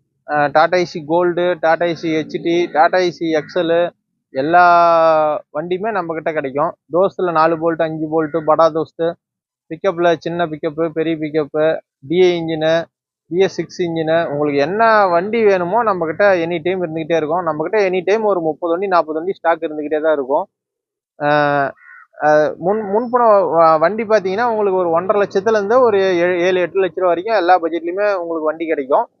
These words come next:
அதே மாதிரி தமிழ்நாட்டுல இருந்து நீங்க எங்க இருந்தாலும் சரி, உங்களுக்கு லோன் அரேஞ்ச்மெண்ட் பண்ணி கொடுத்துருவோம். ஆதார் கார்டு, பான் கார்டு, லைசன்ஸ், இது மட்டும் இருந்தா போதும். நீங்க தமிழ்நாட்டுல இருந்து நீங்க எங்க வந்தாலும் சரி, உங்களுக்கு லோன் அரேஞ்ச்மெண்ட் பண்ணி கொடுத்துடலாம்.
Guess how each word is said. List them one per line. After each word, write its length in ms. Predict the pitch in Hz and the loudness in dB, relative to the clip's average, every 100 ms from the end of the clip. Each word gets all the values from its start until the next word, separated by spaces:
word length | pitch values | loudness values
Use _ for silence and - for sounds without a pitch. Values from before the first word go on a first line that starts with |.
| _ _ _ _ | _ _ _ _
அதே 220 | 165 214 | -2 0
மாதிரி 240 | 240 233 220 | 2 0 2
தமிழ்நாட்டுல 480 | 185 214 247 226 214 | 0 2 2 4 2
இருந்து 180 | 220 | 0
நீங்க 160 | 247 220 | -2 -2
எங்க 120 | 185 | -2
இருந்தாலும் 320 | 214 208 208 | 0 2 0
சரி, 200 | 185 180 | 0 -2
உங்களுக்கு 280 | 240 240 185 | 0 0 0
லோன் 180 | 185 240 | 0 2
அரேஞ்ச்மெண்ட் 400 | 220 190 208 196 | 0 0 -4 -6
பண்ணி 200 | 180 175 | -6 -6
கொடுத்துருவோம். 480 | 160 151 143 131 - _ _ _ _ _ | -8 -6 -6 -6 -6 _ _ _ _ _
ஆதார் 280 | 147 170 180 | 0 2 2
கார்டு, 300 | 160 170 196 | 2 2 2
பான் 260 | 180 170 170 | 0 0 0
கார்டு, 200 | 175 175 | -2 0
லைசன்ஸ், 480 | 160 170 151 - - _ | -2 -4 -10 -10 -12 _
இது 160 | 143 160 | -8 -6
மட்டும் 240 | 160 170 | -4 -4
இருந்தா 200 | 170 170 | -2 0
போதும். 340 | 143 143 185 262 | 0 0 0 -2
நீங்க 160 | 196 | -2
தமிழ்நாட்டுல 400 | 170 165 196 185 | 0 2 2 0
இருந்து 160 | 180 240 | 0 -2
நீங்க 120 | 208 | -4
எங்க 140 | 175 175 | -4 -4
வந்தாலும் 240 | 175 185 | -2 -2
சரி, 180 | - 175 | -2 -4
உங்களுக்கு 280 | 220 185 160 | -2 -2 -2
லோன் 120 | 175 | 0
அரேஞ்ச்மெண்ட் 360 | 160 151 160 151 | 0 -2 -8 -6
பண்ணி 180 | 147 | -6
கொடுத்துடலாம். 480 | 135 127 127 123 185 | -6 -6 -4 -2 -2